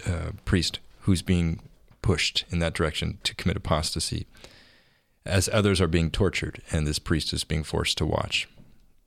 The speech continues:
And they're being tortured. They've, the, the, those who are being tortured, uh, they say, have, have already committed apostasy. So now they've already committed apostasy. They're just being tortured because you have not committed apostasy.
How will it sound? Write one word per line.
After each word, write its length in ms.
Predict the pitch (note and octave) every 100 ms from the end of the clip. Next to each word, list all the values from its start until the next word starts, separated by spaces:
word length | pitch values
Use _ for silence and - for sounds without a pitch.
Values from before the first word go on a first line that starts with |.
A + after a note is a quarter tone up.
| _ -
And 140 | E2 E2
they're 120 | F2
being 220 | F2+ F2
tortured. 400 | - G#2 E2+ D#2+
They've, 120 | F2+ G2 -
the, 100 | G2
the, 180 | F#2 F2
those 260 | G#2 C3+ B2+
who 60 |
are 40 | G2
being 140 | G2+
tortured, 340 | - F#2+ E2+
uh, 80 | E2+ -
they 140 | F#2+ F2+
say, 320 | - - F2+
have, 120 | D#2+
have 180 | F2 F#2
already 220 | G#2 A2+
committed 380 | - G2 F2+ E2+
apostasy. 640 | - D#2+ E2+ - F2 D2+ D#2
So 160 | -
now 200 | G#2 D3
they've 160 | A#2 C3
already 180 | A#2 F2
committed 280 | G2 F2
apostasy. 360 | D#2+ D2 D2+ -
They're 140 | F2+
just 260 | A2 C3 -
being 160 | G#2+ G2+
tortured 400 | A2 G2+ F#2+ - - _
because 400 | F#2 - F2+ F2+
you 120 | D3 D3
have 200 | E2 E2
not 220 | D#2 - _ _ -
committed 380 | E2+ D#2 - - -
apostasy. 580 | - C#3 - - -